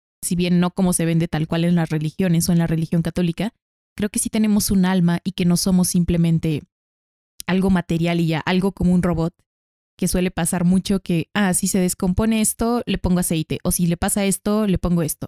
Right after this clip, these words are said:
Me parece que a veces la ciencia tiene una imagen súper reduccionista de querer explicar todo científicamente. A veces la ciencia es como una forma de no querer ser ignorante de nada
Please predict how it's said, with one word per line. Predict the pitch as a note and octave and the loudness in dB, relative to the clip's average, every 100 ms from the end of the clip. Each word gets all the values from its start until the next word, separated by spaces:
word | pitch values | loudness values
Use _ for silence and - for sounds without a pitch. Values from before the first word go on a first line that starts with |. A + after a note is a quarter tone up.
| - | -8
Me | - F#3 | -2 0
parece | G3+ G3+ - | 0 -2 -2
que | G3 | -2
a | |
veces | F#3 A3 G3+ | 0 0 0
la | F3 | 0
ciencia | - F#3 F3+ E3+ F3 A#3 - _ _ _ _ - | 0 2 2 2 0 -2 -8 _ _ _ _ -2
tiene | A3+ A#3+ B3+ | 2 2 2
una | A3+ A3+ | 2 2
imagen | G#3 G3+ G3 | 2 2 0
súper | - G#3+ - G#3 | 0 -2 -2 -2
reduccionista | G3 E3+ - - E3+ F3+ G3+ - E3+ F3+ - _ _ _ _ _ | 0 -2 -2 -2 2 2 2 0 -2 -4 -6 _ _ _ _ _
de | F#3+ F#3+ F3+ E3+ _ _ | -2 0 0 -2 _ _
querer | G3+ G3 G#3 | -4 -2 -2
explicar | - - F#3 - F#3+ | -4 -4 -4 -2 -4
todo | - G#3 G3+ G#3+ | -2 -2 0 0
científicamente. | F3+ E3+ - G3 F#3 E3 D#3+ D3+ - | 0 -2 -4 -6 -2 2 0 -2 -4
A | F#3 | -2
veces | G3 B3 | 0 0
la | A#3+ E3 | 0 0
ciencia | - F#3 F#3 - F3+ F#3+ | 0 0 2 0 -2 -2
es | F#3+ - | -4 -4
como | - F3+ - | 0 0 0
una | G3+ F#3+ G#3 | 0 2 0
forma | - G#3+ G#3 F3+ F3+ B3+ _ _ _ _ _ - | -2 -2 2 2 2 -2 _ _ _ _ _ -4
de | F#3 G3 | 0 2
no | G3+ | 2
querer | - A#3 G3 | 0 -2 -2
ser | - G3 | 0 0
ignorante | G3 G3 F3+ F3 F3+ G3 F3+ | 0 2 2 2 2 2 0
de | D#3+ | 2
nada | E3 D#3 - D#3+ | 0 0 -6 -14